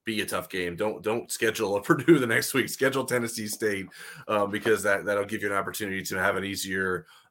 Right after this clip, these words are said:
uh, transition back to your schedule. Um, and I think that, that,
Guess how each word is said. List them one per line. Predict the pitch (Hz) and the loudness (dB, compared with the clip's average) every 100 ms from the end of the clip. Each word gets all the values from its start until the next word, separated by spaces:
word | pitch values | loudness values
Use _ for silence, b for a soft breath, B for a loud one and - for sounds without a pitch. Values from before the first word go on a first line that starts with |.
| - | -4
uh, | 95 90 | -2 0
transition | - 101 90 92 - 92 | 2 2 0 -4 -4 -4
back | 82 90 87 - | 2 2 2 -2
to | 90 | -6
your | 85 | -4
schedule. | - 92 87 87 85 85 b b - | -2 -2 0 0 -2 -2 b b -10
Um, | 85 82 80 80 80 - | -6 -4 -4 -6 -10 -8
and | 82 80 80 82 - - | -4 -2 -4 -6 -10 -6
I | 80 | -4
think | 80 73 | -4 -4
that, | 78 71 - _ - | 0 -2 -2 _ -4
that, | 80 69 | -2 -2